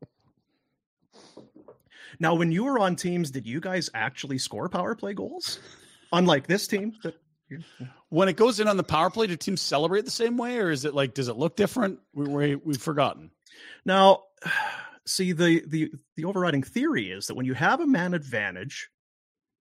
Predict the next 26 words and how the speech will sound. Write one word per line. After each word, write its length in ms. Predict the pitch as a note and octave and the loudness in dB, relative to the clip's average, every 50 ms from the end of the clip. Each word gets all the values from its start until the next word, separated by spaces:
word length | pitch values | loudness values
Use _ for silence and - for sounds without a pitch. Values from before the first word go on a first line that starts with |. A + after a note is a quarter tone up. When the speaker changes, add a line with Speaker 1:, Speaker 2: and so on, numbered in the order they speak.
| _ _ _ _ _ | _ _ _ _ _
Speaker 1:
it's 140 | _ - - | _ -10 -10
supposed 340 | - C3+ - A3+ B3+ A#3 - | -10 -2 0 2 2 2 2
to 60 | G3+ | 0
be 160 | D#3 F#3+ F#3 | 0 2 4
an 100 | F#3+ F3+ | 4 4
advantage. 840 | D#3+ C#3+ B2 - - D#3+ F3+ G#3 F#3+ C#3+ - E2 - - - - - - _ _ - | 4 2 0 0 2 4 6 8 6 6 4 -2 -14 -14 -14 -14 -14 -14 _ _ -10
Thoughts? 480 | - - A2 B2+ G#3+ G#3+ - - - - _ | -6 -2 -2 -2 -2 -2 -4 -6 -8 -10 _
<laughs> 60 | _ _ _ _ _ _ _ _ _ _ _ _ _ _ - - - - - - - _ _ _ _ _ _ _ _ _ _ _ _ _ _ _ _ _ _ _ _ _ _ _ _ _ _ _ _ _ _ _ _ _ _ | _ _ _ _ _ _ _ _ _ _ _ _ _ _ -20 -20 -20 -20 -20 -20 -20 _ _ _ _ _ _ _ _ _ _ _ _ _ _ _ _ _ _ _ _ _ _ _ _ _ _ _ _ _ _ _ _ _ _
Speaker 2:
I'm 140 | C3+ C#3 E3 | -2 0 2
gonna 160 | F3 F3+ F#3 | 2 2 2
go 100 | E3+ E3 D3+ | 2 4 4
look 160 | D3 D3 C3 | 4 4 4
up 100 | D#3 C3+ | 4 4
how 100 | C#3 C#3+ | 4 4
many 140 | C#3 C3+ C3 | 4 2 0
shorties 380 | B2 - C#3+ B2 B2 C3+ C3+ C3+ | 0 2 2 2 4 4 4 2
they've 120 | D3 C#3 | 2 0
allowed 320 | C#3+ C#3+ D3 D3+ D#3 D#3 | 2 2 2 2 2 2
'cause 140 | C3 D3 B2+ | 2 0 0
it 80 | C3 A#2+ | 0 0
only 340 | C3 - - D#3 D3+ C#3+ - | -2 0 0 0 -2 -2 -2
<laughs> 40 | - | -4
makes 200 | F#3 D3+ - - | -6 -6 -4 -4
it 120 | C#3 - - | -4 -4 -6
worse. 540 | D3+ C3+ A#2+ - _ - C#3 - - - - | -8 -10 -10 -10 _ -10 -12 -12 -8 2 4
Speaker 1:
<laughs> 400 | E3 - - - - - - | 4 6 6 2 0 -4 -6